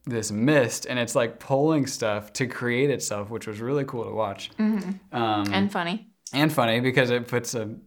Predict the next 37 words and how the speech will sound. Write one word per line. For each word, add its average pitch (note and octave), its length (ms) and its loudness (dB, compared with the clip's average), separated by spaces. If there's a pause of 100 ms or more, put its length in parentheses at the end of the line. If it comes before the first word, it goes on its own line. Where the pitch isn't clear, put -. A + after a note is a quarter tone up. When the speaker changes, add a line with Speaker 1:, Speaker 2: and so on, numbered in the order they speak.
(160)
Speaker 1:
fake, A2+ 300 -6 (540)
uh, G#2+ 220 -2
mascot A2 540 -2
dragon A2+ 320 -2
face G#2+ 280 -6
on G2+ 120 -6
its, - 260 -10 (220)
Speaker 2:
Yeah. F#3 240 -2
Speaker 1:
on A#2 120 2
its B2 220 0
face. G2+ 440 -6 (320)
Anyway, D#3 260 6
so D3 120 2
we C#3+ 120 6
have D3+ 180 6
this, D3 180 2
like, A#2+ 200 2
cement A2+ 680 -2
dragon, G#2 560 -4 (680)
uh, G2 500 -4 (840)
and A#2+ 280 0
whenever B2 360 2
it A#2 300 2
roars, A#2+ 540 4
it's A2+ 220 -4
the A#2 120 -8
bells A2+ 420 2
of A2 140 -4
the A#2 80 -6
school, B2 400 0
<laughs> D3+ 140 4
which D3 120 0
is, F3+ 160 6
like, F#3+ 200 8
so E3 280 6
creepy. C#3 680 2 (200)
Speaker 2:
Yeah. G3 280 6